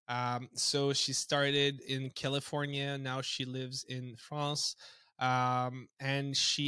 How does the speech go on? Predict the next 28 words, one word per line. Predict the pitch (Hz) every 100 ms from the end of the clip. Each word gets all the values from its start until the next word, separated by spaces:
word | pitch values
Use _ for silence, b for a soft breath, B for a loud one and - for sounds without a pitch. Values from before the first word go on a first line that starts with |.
| -
is | 143 139 135
one | 143 147
of | 139
the | 135
f-, | - - _ -
co-founder, | - 185 180 165 139 127 123
actually, | 123 131 - 135 127 B B B -
of | 123 123 -
Palate | 151 147 151 135 -
Club, | - 123 110 135 - _ _ -
which | 139 165
is | 147
a | 143
subscription | - 214 - - 175 - 135 123
business | 127 120 127 113
model | 131 131 120 117 127 _ _ _ -
that | 131 135 -
sell, | - 170 156 147 147 b _ -
uh, | 123 120 120 120 -
wine | 127 147 156 127 131 131 _ _ -
as, | 156 190 180 190
like, | 190 151 - 160
a |
wine | 156 160 180 247
club, | - - 131 127 131
but | 123 127 _ _ _
online. | 139 196 175 123 113 127 - b b b b
And | 135 143 151 151 147